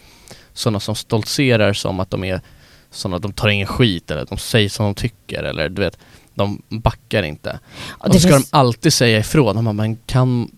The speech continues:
Speaker 1: man bara släppa en del saker?
Speaker 2: Men verkligen. Eller typ så här, "Vi har ju diskuterat klart här nu, vi har kommit fram till att vi tycker olika och vi behöver inte fortsätta den här diskussionen." Men det finns också de quirky personer som är så här,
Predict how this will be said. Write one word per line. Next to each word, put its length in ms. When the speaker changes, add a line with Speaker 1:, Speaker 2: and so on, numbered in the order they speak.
Speaker 1:
man 180
bara 260
släppa 540
en 100
del 180
saker? 440
Speaker 2:
Men 220
verkligen. 540
Eller 240
typ 180
så 80
här, 100
"Vi 100
har 200
ju 60
diskuterat 600
klart 320
här 120
nu, 120
vi 80
har 80
kommit 240
fram 180
till 140
att 180
vi 160
tycker 260
olika 520
och 260
vi 100
behöver 260
inte 140
fortsätta 360
den 80
här 80
diskussionen." 520
Men 100
det 80
finns 260
också 280
de 240
quirky 500
personer 480
som 180
är 60
så 100
här, 140